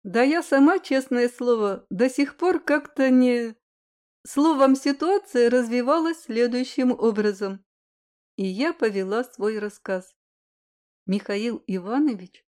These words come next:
слушал меня очень внимательно, не перебивая.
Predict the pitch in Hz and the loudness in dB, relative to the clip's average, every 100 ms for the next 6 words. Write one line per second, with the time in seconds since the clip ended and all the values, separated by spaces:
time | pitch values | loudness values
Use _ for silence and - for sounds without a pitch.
0 | _ _ _ - 190 294 - 269 262 262 | _ _ _ -14 -4 -4 -2 0 2 4
1 | 262 262 - 226 339 - 330 330 320 320 | 2 -2 -6 -2 -2 0 0 2 4 4
2 | 320 285 220 - 185 180 180 - _ _ | 6 4 2 -6 -12 -10 -12 -18 _ _
3 | - 202 214 233 240 240 262 220 202 190 | -2 0 0 -2 -2 -2 -2 -2 -4 -4
4 | 190 | -10